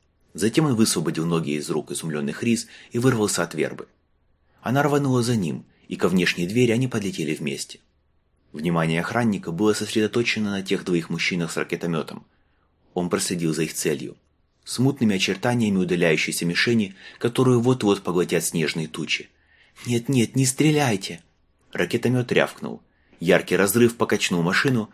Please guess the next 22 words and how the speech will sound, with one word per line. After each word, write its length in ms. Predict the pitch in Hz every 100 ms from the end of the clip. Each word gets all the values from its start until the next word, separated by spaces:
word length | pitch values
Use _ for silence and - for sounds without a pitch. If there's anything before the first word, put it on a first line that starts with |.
| _ _
но 100 | 120
не 140 | 123 123
сбил 260 | 101 85
её. 300 | 73 69 64 - _ _ _ _ _ _ - -
«Сажай 340 | - 117 113 110
меня 160 | 104 98
в 40 |
самую 300 | - 107 95
большую 480 | 95 98 - 113 104
и 80 | 101
быструю 460 | 104 107 - 92
машину, 460 | 90 - 123 98 - - -
которую 380 | 95 113 117
ты 80 | 117
сможешь 480 | 117 101 90 92 -
тронуть 340 | - 90 95 95
с 60 |
места», 420 | 110 90 - 67 - _ _ _
задыхаясь, 540 | - 82 85 - 113 107
сказал 360 | - 90 78
он 100 | 76
Вербе. 380 | 78 78 67 -